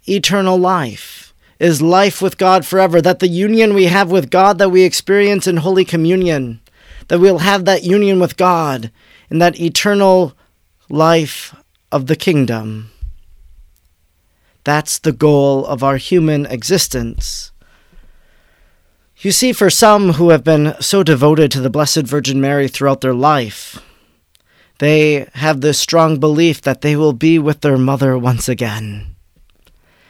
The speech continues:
Saint Maximilian Kolbe, whose feast was yesterday, August fourteenth, he said this,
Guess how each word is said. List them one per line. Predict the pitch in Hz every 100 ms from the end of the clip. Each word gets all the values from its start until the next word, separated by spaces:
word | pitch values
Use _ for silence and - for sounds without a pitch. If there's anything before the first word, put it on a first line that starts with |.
| _ -
Saint | 190 180
Maximilian | 156 165 165 156 160 151
Kolbe, | 131 160 165 156 143
whose | 117 139 -
feast | - 160 -
was | 135 127
yesterday, | 147 160 - 160 143 139
August | 104 151 156 -
fourteenth, | 147 131 160 143 127
he | 156
said | - 139 120
this, | 139 135 -